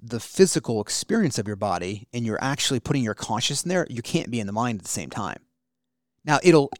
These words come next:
nanoseconds, it'll change. You'll notice it, like, you're feeling your arms or feeling your hands, and all of a sudden you, you realize you're caught in your mind again, and then you go back to your hands. Like, it'll happen really fast, but the more you can, you can bring your presence to that. It's like, that's why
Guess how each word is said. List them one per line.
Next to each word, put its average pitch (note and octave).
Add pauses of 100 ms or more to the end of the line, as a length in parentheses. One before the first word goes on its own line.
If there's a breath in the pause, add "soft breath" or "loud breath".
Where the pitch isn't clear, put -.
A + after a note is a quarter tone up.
nanoseconds, D#3+
it'll A#2
change. B2
You'll C3+
notice D#3
it, A2+
like, A#2+
you're C3
feeling D3
your A#2+
arms D#3+ (280 soft breath)
or A2+
feeling D3
your A#2
hands, D3
and C#3
all C3+
of C3+
a -
sudden C3+
you, B2+
you B2+
realize C3
you're A#2+
caught B2
in G2
your A2+
mind B2+
again, A2
and G#2+
then A2
you A#2
go A2+
back G#2+
to -
your E2
hands. - (320 soft breath)
Like, C#3
it'll C#3+
happen E3
really C#3
fast, C3+ (240 soft breath)
but B2
the C3+
more D#3
you C#3+
can, A#2
you B2
can A2+ (160)
bring E3
your C#3
presence C#3+
to A2+
that. F2+
It's -
like, -
that's D3+
why E3